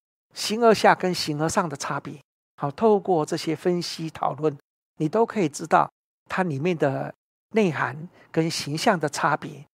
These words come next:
界定得很清楚。笃行呢，还要透过实践，你对道理的了解去实践以后，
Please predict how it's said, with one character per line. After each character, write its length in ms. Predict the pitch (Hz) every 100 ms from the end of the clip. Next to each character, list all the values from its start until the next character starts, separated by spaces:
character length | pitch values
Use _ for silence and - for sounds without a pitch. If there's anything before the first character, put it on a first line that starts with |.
| _ _ -
界 200 | 233 190
定 160 | 190
得 80 | 147
很 100 | 127
清 240 | 127 151
楚。 200 | 151 135 139 _ _ _ _ _ _ -
笃 200 | 180 165
行 280 | - 170
呢， 160 | 175 165
还 140 | 165
要 120 | 202 208
透 240 | - 208
过 240 | 170 160
实 300 | 143 - 147
践， 260 | 151 220 - _ _ _ _ -
你 100 | 156
对 220 | 240 233
道 180 | 269 240
理 140 | 175
的 100 | 147 143
了 180 | 143
解 140 | 160 131
去 180 | - 170
实 240 | - 156
践 240 | 135 180
以 40 | 139
后， 220 | 156 131